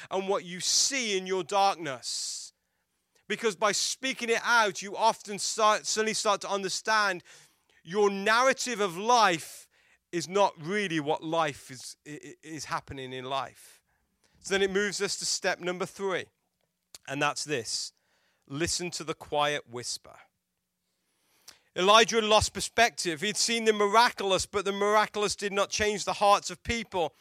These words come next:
And Elijah was beside himself. He had this one-dimensional view of God. His model of ministry was fire ministry.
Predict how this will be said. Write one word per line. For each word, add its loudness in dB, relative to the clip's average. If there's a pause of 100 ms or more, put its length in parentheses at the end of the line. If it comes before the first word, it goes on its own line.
(240)
And 4
Elijah 6
was -2
beside 4
himself. 2
He -2
had 4
this -6
one-dimensional 4
view 0
of 0
God. 8
His 0
model 4
of -2
ministry -4 (240)
was -4
fire 6
ministry. 0